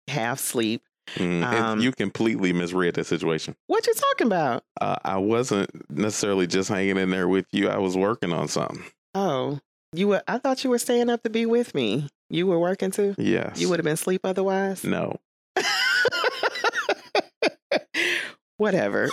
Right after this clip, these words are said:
Speaker 1: Okay, so we were both up burning the midnight oil then. I thought, I'm, I'm so disappointed. I just knew you were just staying up to support me.
Speaker 2: Well, let me restate.
Speaker 1: No, forget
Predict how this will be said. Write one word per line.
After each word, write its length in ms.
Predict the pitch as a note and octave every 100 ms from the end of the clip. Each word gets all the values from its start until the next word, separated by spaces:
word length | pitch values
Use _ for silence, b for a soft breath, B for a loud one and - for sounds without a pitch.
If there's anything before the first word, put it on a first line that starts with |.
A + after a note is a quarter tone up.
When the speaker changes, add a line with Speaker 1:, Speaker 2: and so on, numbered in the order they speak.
| -
Speaker 1:
Okay, 320 | E3+ D3+ B2+
so 160 | C#3 D3
we 100 | F#3
were 160 | F#3
both 320 | E3 E3 E3
up 320 | - C3+ B2 C3
burning 280 | C3+ C3
the 60 | B2+
midnight 380 | B2+ A#2+ A2+ A#2
oil 280 | A2+ F#2 G#2
then. 280 | G#2 F2+ -
I 100 | G3+
thought, 240 | C4+ C#3+ C#3 -
I'm, 240 | F3+ G3 -
I'm 160 | - G#3
so 300 | G3 D#3+ C#3
disappointed. 640 | C3 B2 C#3+ E3 C#3 B2+ A2+
I 120 | F3
just 200 | D3+ D3
knew 220 | C3 D3+
you 220 | C#3 B2+
were 100 | A#2+
just 220 | A#2 A2+ -
staying 300 | B2 A#2+ A#2+
up 140 | A#2
to 60 | B2+
support 440 | - - E3+ F3+
me. 340 | F#2 G#1 C3+ -
Speaker 2:
Well, 120 | F#3
let 100 | F3
me 80 | D#3+
restate. 580 | C#3 C3 - A2 -
Speaker 1:
No, 300 | - A3 A3
forget 320 | - F4+ D4